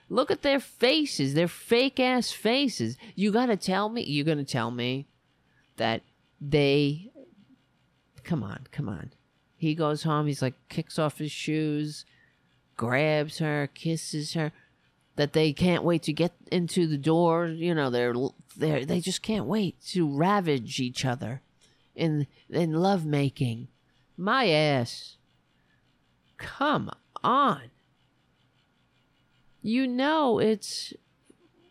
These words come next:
you know, sex for procreation. Or what, even if that.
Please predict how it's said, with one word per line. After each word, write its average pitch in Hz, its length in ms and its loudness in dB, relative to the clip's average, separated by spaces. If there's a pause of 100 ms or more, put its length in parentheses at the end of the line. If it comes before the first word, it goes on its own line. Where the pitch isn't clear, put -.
(580)
you 294 160 -4
know, 233 220 2
sex - 520 -2
for 254 140 -2
procreation. 226 1300 0 (2250)
Or 160 200 0
what, 139 340 0
even 202 520 0
if 185 360 2
that. 160 680 0